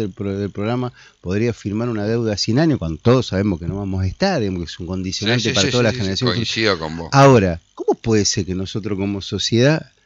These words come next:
Speaker 1: no pongamos un coto, un límite? Dice, a ver, señor, ustedes tienen el manejo del gobierno, de los, de los fondos públicos, de los estados públicos, por un año, cuatro años, por toda la gestión de ahora. Cuando se van, rindan cuenta. Y si las cosas no están bien, también se tienen que hacer cue-,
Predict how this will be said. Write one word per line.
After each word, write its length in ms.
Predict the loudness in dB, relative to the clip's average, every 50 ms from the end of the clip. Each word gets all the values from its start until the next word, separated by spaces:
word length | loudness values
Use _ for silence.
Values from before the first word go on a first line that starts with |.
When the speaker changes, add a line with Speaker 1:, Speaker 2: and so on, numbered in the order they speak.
| _ _ -2
Speaker 1:
no 160 | 0 0 0
pongamos 500 | 0 -2 -4 -4 -2 -4 -4 -4 -4 -4
un 60 | -6
coto, 380 | -6 -4 -2 -2 -2 0 -2 -2
un 80 | 0
límite? 160 | 0 0 -2 -2
Dice, 180 | -2 -2 0
a 60 | 2
ver, 200 | 2 2 0 -2 -8
señor, 380 | -6 -2 2 4 4 6 4
ustedes 320 | 4 2 2 2 0 0 2
tienen 240 | 0 0 2 4 4
el 60 | 4
manejo 420 | 4 4 4 2 0 0 -4 -6
del 140 | -4 -4 -2
gobierno, 580 | -2 0 0 0 0 0 0 -2 -4 -6 -4 -4
de 80 | -6
los, 340 | -6 -6 -8 -10 -14 -14 -8
de 120 | -4 -4
los 100 | -4 -4
fondos 320 | -2 -2 -2 -2 -2 -4 -8
públicos, 640 | _ -2 0 0 2 2 0 -2 -4 -4 -6 -8 -8 -12 -20 -20 -20 _ -2
de 120 | 0 2
los 200 | 2 2 0 -2
estados 400 | -6 -8 0 2 4 4 2 0 -2 _ _
públicos, 580 | -2 0 2 2 2 0 -2 -2 -4 -6 -6 -8 -12 -20 -20 _ _ _
por 240 | -4 -2 0 0 0
un 140 | 2 2 4
año, 260 | 4 2 2 0 -2
cuatro 380 | -2 -4 -6 -4 -4 -4 -2 -2
años, 200 | 0 -2 -4 -4
por 160 | -6 -8 -6
toda 140 | -6 -6 -6
la 120 | -6 -8
gestión 260 | -8 -10 -8 -8 -8
de 100 | -6 -4
ahora. 180 | -4 -4 -4 -4
Cuando 220 | -4 -6 -6 -6
se 140 | -6 -4 -2
van, 160 | -2 -2 -2
rindan 340 | -4 -4 -6 -6 -6 -8 -4
cuenta. 520 | 0 0 2 2 0 -2 -4 -8 -12 -12 -12 -14
Y 60 | -10
si 140 | -6 -2 0
las 140 | 0 0
cosas 260 | 0 -2 -2 -2 -2 -4
no 60 | -4
están 180 | -4 -6 -8 -6
bien, 240 | -4 -4 -6 -6 -6 _
también 400 | 2 4 4 6 8 8 8 8
se 120 | 6 4 2
tienen 240 | 2 0 -2 -2 -6
que 60 | -8
hacer 260 | -8 -6 -8 -8 -8
cue-, 260 | -6 -6 -6 -6 -6